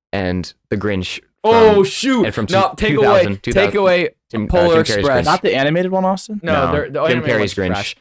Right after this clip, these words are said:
Speaker 3: I love the animated one.
Speaker 2: Take away Home, uh, Polar Express. Grinch jumps to three. Elf, four. What did I have?
Speaker 3: The original
Speaker 2: Christmas
Speaker 3: Grinch is
Speaker 2: Vacation,
Speaker 3: pretty good,
Speaker 2: five.
Speaker 3: too.
Speaker 2: Yeah,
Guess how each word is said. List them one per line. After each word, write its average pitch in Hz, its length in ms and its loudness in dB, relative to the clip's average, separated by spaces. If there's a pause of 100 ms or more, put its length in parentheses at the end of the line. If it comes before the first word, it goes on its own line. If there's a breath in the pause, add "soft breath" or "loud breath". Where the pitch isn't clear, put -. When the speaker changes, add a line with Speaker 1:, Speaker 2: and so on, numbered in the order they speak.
(100)
Speaker 3:
I - 140 -10
love 185 280 0
the 165 100 -2
animated 156 360 -2
one. 127 60 -8
Speaker 2:
Take 196 180 0
away 185 220 2
Home, 160 180 0
uh, 143 320 0
Polar 151 240 0
Express. 127 500 -2 (600)
Grinch 147 480 -4 (300)
jumps - 520 -8 (220)
to 147 100 -8
three. 110 460 -6 (240)
Elf, 143 340 -4 (460)
four. 110 380 -2 (1000)
What 120 80 -4
did 113 140 -2
I 110 80 -4
have? 101 200 -10 (120)
Speaker 3:
The 135 240 -4
original 156 300 0
Speaker 2:
Christmas - 20 -6
Speaker 3:
Grinch 135 80 2
is 123 80 -2
Speaker 2:
Vacation, 113 200 -6
Speaker 3:
pretty 107 100 -6
good, 101 140 -6
Speaker 2:
five. 82 80 -14
Speaker 3:
too. 98 320 -6
Speaker 2:
Yeah, 80 140 -10